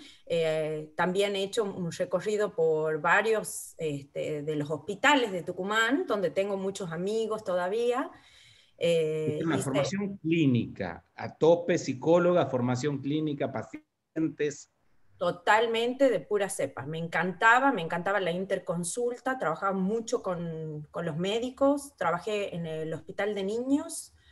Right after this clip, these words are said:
Speaker 1: bastante, trabajé en el Hospital Padilla, este, después trabajé en, bueno, en el,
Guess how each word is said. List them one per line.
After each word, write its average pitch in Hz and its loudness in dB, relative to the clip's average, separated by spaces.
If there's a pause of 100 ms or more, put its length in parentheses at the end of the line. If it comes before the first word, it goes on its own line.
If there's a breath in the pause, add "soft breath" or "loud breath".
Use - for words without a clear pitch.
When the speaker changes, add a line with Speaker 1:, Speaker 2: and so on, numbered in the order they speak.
(180 soft breath)
Speaker 1:
bastante, 262 2
trabajé 214 0
en 190 -2
el 170 -4
Hospital 175 -6
Padilla, 240 -2 (420 loud breath)
este, 160 0
después 180 -2
trabajé 160 0
en, 185 -2
bueno, 170 0
en 160 -4
el, 160 -6